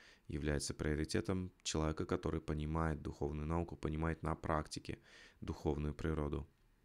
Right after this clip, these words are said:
зн-, вот это знание о духовной природе, души. И это, это шлока объясняет, почему Шрила Прабхупада постоянно повторял. То есть нужно постоянно слушать.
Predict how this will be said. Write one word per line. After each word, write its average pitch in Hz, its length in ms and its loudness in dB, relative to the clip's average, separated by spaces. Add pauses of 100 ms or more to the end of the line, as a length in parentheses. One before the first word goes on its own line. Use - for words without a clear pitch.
(120)
зн-, 78 460 -4
вот - 180 -4
это 73 140 0
знание 73 480 0 (280)
о - 100 -6
духовной 71 420 -4
природе, 73 560 -2 (580)
души. 92 480 6 (420)
И - 100 2
это, 117 180 10
это 107 340 10
шлока 98 380 6
объясняет, 80 580 2
почему 80 340 0
Шрила 78 240 -2
Прабхупада 95 480 2
постоянно 78 680 2
повторял. 80 520 2
То 80 100 0
есть - 160 2 (100)
нужно 113 360 2
постоянно 87 720 4
слушать. - 600 -4